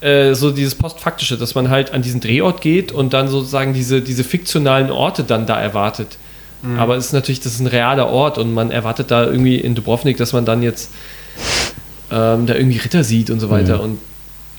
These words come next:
Speaker 1: ähm,
Speaker 2: Sind die mittlerweile auch da? Weil das ist ja schon ein richtig großes Ding geworden. Als, als ich damals da im Urlaub war, da hat man noch, hat man nirgendwo irgendein Schild gesehen, auch nur, dass da, dass da irgendwie mal was gedreht wurde.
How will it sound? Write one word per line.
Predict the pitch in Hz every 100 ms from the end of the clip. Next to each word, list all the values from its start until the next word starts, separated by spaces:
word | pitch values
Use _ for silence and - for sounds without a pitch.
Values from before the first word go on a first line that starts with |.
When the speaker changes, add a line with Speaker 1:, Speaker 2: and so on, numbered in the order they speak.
| -
Speaker 1:
ähm, | 110 107 107 107 110
Speaker 2:
Sind | - - 143 165
die |
mittlerweile | 170 170 151 139 131
auch | 120
da? | - 120 151
Weil | 143 127
das | 123
ist | 123
ja | 127
schon | - 151
ein | 156
richtig | 151 143 139
großes | 135 120 -
Ding | 143
geworden. | 135 117 117 117 117 - - -
Als, | 123 120
als | 135 131
ich | 165
damals | 175 160 151
da | -
im | 139 143
Urlaub | 160 160 -
war, | 151 151 - - -
da | 135 135 123
hat | 131
man | 143 131
noch, | 131 131 - -
hat | - 139
man | 135
nirgendwo | 160 165 160 156
irgendein | 151 151
Schild | 120 160 160
gesehen, | 143 127 135 139
auch | 131
nur, | 139 135
dass | 127 131
da, | 135
dass | - 131
da | 147 139
irgendwie | 151 143 143
mal | 135 131
was | 127
gedreht | 131 - 135 135
wurde. | 110 113 139